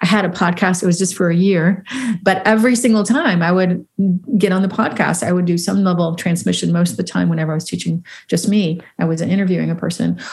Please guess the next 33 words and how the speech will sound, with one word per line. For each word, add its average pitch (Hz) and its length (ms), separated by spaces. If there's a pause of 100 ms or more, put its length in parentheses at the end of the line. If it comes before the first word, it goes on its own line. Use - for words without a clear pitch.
(120)
or, 196 440 (220)
you 208 100
know, 196 120
in 208 180
my 196 360
teachings 214 380
on 190 140
my 180 120
retreats 185 600
or 185 220
on 180 160
my 180 220
classes. 233 580
An 180 100
example 240 460
of 180 100
this, 175 400
this 214 180
is 214 140
perfect 262 400
because 185 220
I, 175 120 (480)
I 170 140
just 226 320
had 214 220
a, 170 260 (100)
um, 165 440
a 185 80
group 220 320
gathering 185 640
on 175 180
Tuesday 185 560
with 170 340